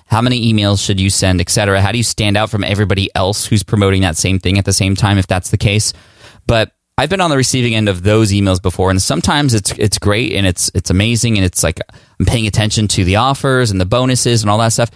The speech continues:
And other times I'm just like, "Oh man, th-, th-, I'm getting emails about this thing from, like, twenty different people, and it's just bombarding me, and I'm overwhelmed, and I do not want anything to do with this product."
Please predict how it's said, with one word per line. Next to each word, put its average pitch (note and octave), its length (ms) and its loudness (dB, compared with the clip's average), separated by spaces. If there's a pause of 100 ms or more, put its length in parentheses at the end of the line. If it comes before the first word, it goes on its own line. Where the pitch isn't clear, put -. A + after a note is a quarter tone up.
(240)
And A#2 80 4
other F3 200 2
times G#2 340 0
I'm G#2+ 100 2
just G#2 220 0
like, E2+ 240 -2 (720)
"Oh A2 120 0
man, F2+ 340 2
th-, F#2+ 180 -2
th-, G#2 160 2
I'm A2 120 0
getting C3+ 380 0
emails C#3 360 0
about G#2 180 0
this G#2 140 -2
thing G#2 240 0
from, G2+ 160 0
like, F2+ 200 0
twenty D3 440 0
different A2 260 -2
people, F2+ 500 -2 (400)
and A2+ 100 0
it's G2+ 100 -2
just A2 180 0 (240)
bombarding G#2+ 680 2
me, F2+ 220 0
and F#2+ 120 0
I'm F#2 240 2
overwhelmed, G#2 560 2
and F2 160 0
I G#2 120 0
do G2 100 0
not F#2 220 0
want F#2 200 -4
anything A2+ 340 0
to E2+ 80 -6
do E2 140 -2
with D2+ 100 -2
this - 140 -2
product." D#2+ 400 -4